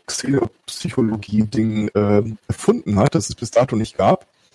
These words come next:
Und er auch davon ausging, dass das niemals jeweils eine Rolle spielen wird. Aber er definiert dann halt dieses, äh, dunkle Waldphänomen. Und als, äh, klar wird, ja, es gibt die Außerirdischen, ja, sie wollen uns vernichten, wird er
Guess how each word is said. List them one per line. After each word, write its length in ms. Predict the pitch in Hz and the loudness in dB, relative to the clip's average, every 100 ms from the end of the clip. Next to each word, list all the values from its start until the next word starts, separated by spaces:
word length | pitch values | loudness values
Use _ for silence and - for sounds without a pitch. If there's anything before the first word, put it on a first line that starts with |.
| _ _ _ _ _ _ _ _ _ _ | _ _ _ _ _ _ _ _ _ _
Und 200 | 110 110 | 2 4
er 260 | 113 110 | 4 4
auch 100 | 104 | 2
davon 200 | 104 104 | 0 0
ausging, 320 | - 117 - 110 | 2 2 2 0
dass 120 | 107 | 0
das 180 | 95 - | -2 -2
niemals 380 | 151 117 113 | 0 2 0
jeweils 280 | 110 110 113 | -2 -2 -4
eine 80 | 104 | -4
Rolle 200 | 127 127 | -2 -4
spielen 340 | - 98 95 | -4 -4 -2
wird. 220 | 101 135 98 | 0 0 2
Aber 160 | 110 | 2
er 180 | 117 127 | 4 2
definiert 400 | - 120 117 139 | 2 0 2 2
dann 140 | 113 | 2
halt 180 | 104 104 | 0 0
dieses, 260 | 107 104 - | 0 -2 0
äh, 220 | 90 104 101 | 2 2 2
dunkle 300 | 117 120 101 | -2 -2 0
Waldphänomen. 640 | 101 123 113 104 101 110 | 0 0 -2 0 0 0
Und 160 | 107 - | -2 0
als, 340 | 113 117 - | 0 0 -2
äh, 260 | 98 107 110 | 2 2 2
klar 260 | - 107 117 | 0 0 0
wird, 120 | 110 | 0
ja, 140 | 123 | 0
es 140 | 185 - | 0 0
gibt 180 | 196 - | -2 0
die 60 | |
Außerirdischen, 500 | 87 127 120 123 120 | 2 2 0 0 -4
ja, 220 | 117 117 | 0 2
sie 160 | 131 117 | 2 2
wollen 240 | 110 170 | 2 2
uns 180 | 180 123 | 2 -2
vernichten, 500 | - 104 107 - 151 - - _ _ _ _ | -2 -2 -2 -6 -6 -8 -20 _ _ _ _
wird 260 | 101 127 - | -2 0 2
er 400 | 113 117 117 | 4 6 4